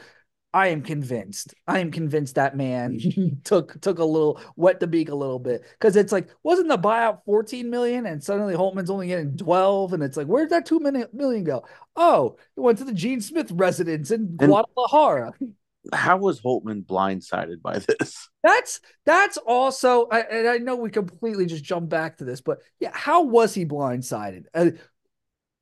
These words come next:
Speaker 1: like,
Speaker 2: They
Speaker 1: I
Speaker 2: literally kicked him off the, they kicked him off the team. As soon as he got on the team, off the team plane from Wisconsin, they're like, "Here, you're gone."
Speaker 1: <laughs> I, i-, if you listen to the Gene Smith presser,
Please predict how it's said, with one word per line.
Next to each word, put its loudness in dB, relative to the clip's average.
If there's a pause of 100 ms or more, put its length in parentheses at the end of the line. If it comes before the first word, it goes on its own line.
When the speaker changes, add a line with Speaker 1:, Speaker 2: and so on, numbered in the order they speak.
(460)
Speaker 1:
like, 4
Speaker 2:
They 10
Speaker 1:
I 10
Speaker 2:
literally 8
kicked 0
him 6
off 4
the, 6 (400)
they 4
kicked 2
him 2
off 0
the -16
team. -8 (140)
As -8
soon 4
as 2
he -2
got 4
on 2
the 0
team, -6
off 0
the -6
team -4
plane -4
from -18
Wisconsin, -2
they're -6
like, -2
"Here, -2
you're -16
gone." -8 (340)
Speaker 1:
<laughs> -10
I, 6 (1600)
i-, 0 (360)
if -4
you -2
listen -2
to 2
the 2
Gene -6
Smith -8
presser, 0